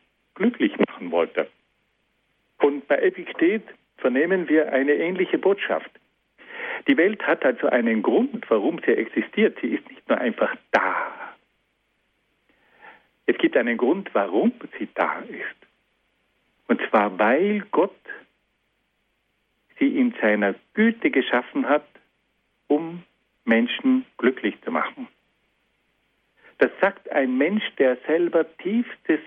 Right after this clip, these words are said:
Leid erfahren hat, der aber trotzdem sagt, hinter all dem steht ein guter Gott,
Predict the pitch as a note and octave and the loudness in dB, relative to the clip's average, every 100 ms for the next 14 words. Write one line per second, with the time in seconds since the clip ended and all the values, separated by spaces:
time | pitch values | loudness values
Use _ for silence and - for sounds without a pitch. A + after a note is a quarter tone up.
0 | - A#2+ C3+ E3+ - B2+ - C#3 D#3+ - | -2 0 2 0 -4 -6 -2 -2 -2 -4
1 | - - - - - _ _ _ _ _ | -10 -12 -12 -14 -20 _ _ _ _ _
2 | _ _ - - - C3 C#3+ C#3+ D3 D3 | _ _ -20 -20 0 2 4 2 0 0
3 | E3+ - - E3 D#3 - B2+ C#3+ - - | -2 -4 -4 -2 -2 0 0 0 -4 -14
4 | - - F3 F#3+ - D3 - D#3 E3+ D3+ | -10 -6 -4 -4 0 0 2 2 2 2
5 | D#3+ E3+ F#3 F3 - _ _ _ _ _ | 0 0 -6 -10 -14 _ _ _ _ _
6 | _ _ _ - - C3+ D#3 D#3+ - - | _ _ _ -12 0 2 4 2 -4 -20
7 | _ _ _ _ _ _ - A#2 A2+ A2 | _ _ _ _ _ _ -2 0 0 -2
8 | - E3 F3 C#3+ - C3 - | -4 -4 0 0 2 -2 -2